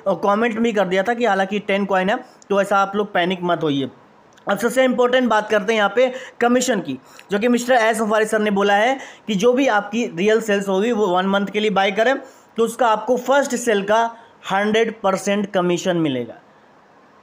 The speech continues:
हंड्रेड परसेंट, यानी कि अगर आपके नीचे एक डायरेक्ट है ना, तो वो अगर, अ, अ, फर्स्ट सेल करता है, आपको वो बाय करता है, तो आपको हंड्रेड परसेंट मिल जाएगा। तो ये बहुत बड़ी बात है, तो वो हंड्रेड परसेंट आपको मिलने वाला है।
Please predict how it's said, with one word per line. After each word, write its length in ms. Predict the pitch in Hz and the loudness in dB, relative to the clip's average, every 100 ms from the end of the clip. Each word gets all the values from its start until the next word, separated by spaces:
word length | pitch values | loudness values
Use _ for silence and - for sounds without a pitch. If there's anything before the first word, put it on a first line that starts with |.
| _ _ - | _ _ -6
हंड्रेड 420 | 190 220 254 254 240 | -2 2 2 2 -2
परसेंट, 360 | 208 208 147 | -2 -2 -2
यानी 220 | 180 226 | 0 0
कि 80 | 247 | 0
अगर 160 | 247 240 | 2 2
आपके 280 | 233 226 247 | 0 0 -2
नीचे 200 | 247 240 | 2 0
एक 240 | 247 208 | 0 0
डायरेक्ट 360 | 208 233 254 247 | 2 2 2 2
है 100 | 254 | 2
ना, 300 | 233 123 - - - _ 190 | 0 -4 -14 -20 -20 _ -4
तो 80 | |
वो 220 | 196 254 262 | 2 4 4
अगर, 360 | 214 233 247 | 4 2 0
अ, 240 | 190 180 180 202 | 0 0 -2 -2
अ, 120 | 185 190 - 180 | -2 -2 -8 -2
फर्स्ट 220 | 226 247 | -2 -2
सेल 300 | 208 220 240 | -2 0 0
करता 260 | 220 208 240 | 0 0 0
है, 80 | 233 | 2
आपको 300 | 214 214 220 | 0 0 0
वो 160 | 226 | 0
बाय 200 | 202 208 | 2 0
करता 320 | 233 220 - 226 | 0 -2 0 0
है, 140 | 277 | 0
तो 220 | 277 - | -2 0
आपको 240 | 208 208 208 | 0 2 0
हंड्रेड 340 | 208 226 233 | 0 -2 -2
परसेंट 300 | 226 226 220 | -2 -2 -2
मिल 160 | 190 156 | 0 0
जाएगा। 240 | 135 139 | 0 -2
तो 120 | 180 | -4
ये 160 | 190 214 | -2 -2
बहुत 280 | 175 202 190 | 0 -2 0
बड़ी 220 | 180 160 | -2 0
बात 260 | 135 127 | 0 -2
है, 140 | 127 113 - - - - | -8 -12 -20 -20 -16 -4
तो 80 | 190 | 0
वो 100 | 220 | 0
हंड्रेड 300 | 214 226 226 | 0 -4 -4
परसेंट 300 | 202 220 196 | -6 -2 -2
आपको 420 | 185 240 285 - - - 175 | 0 0 0 -4 -18 -8 -2
मिलने 240 | 196 175 | 0 2
वाला 220 | 143 131 | 0 0
है। 140 | 127 | -4